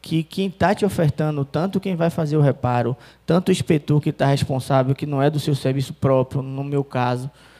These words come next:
está com as informações que precisam estar e no momento que precisa estar. Isso vai garantir lá no final que a gente não tem esse problema.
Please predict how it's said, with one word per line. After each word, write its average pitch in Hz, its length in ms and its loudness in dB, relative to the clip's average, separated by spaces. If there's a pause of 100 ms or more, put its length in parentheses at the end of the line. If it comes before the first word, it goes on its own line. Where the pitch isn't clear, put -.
(360)
está 156 580 2 (220)
com 143 100 -4
as 143 100 2
informações 143 760 -2
que - 100 -12
precisam 147 640 -4
estar 117 560 -6 (580)
e 156 100 0
no 139 120 0
momento 135 540 0
que 139 100 -4
precisa 131 400 -4
estar. 120 500 -4 (320)
Isso 165 360 0
vai 185 160 2
garantir 156 500 0
lá 139 200 2
no 190 100 -4
final 147 580 -2 (320)
que 180 120 -2
a 165 80 4
gente 139 380 -4
não 139 300 -4
tem 156 220 -4
esse 156 160 -8
problema. 127 580 -4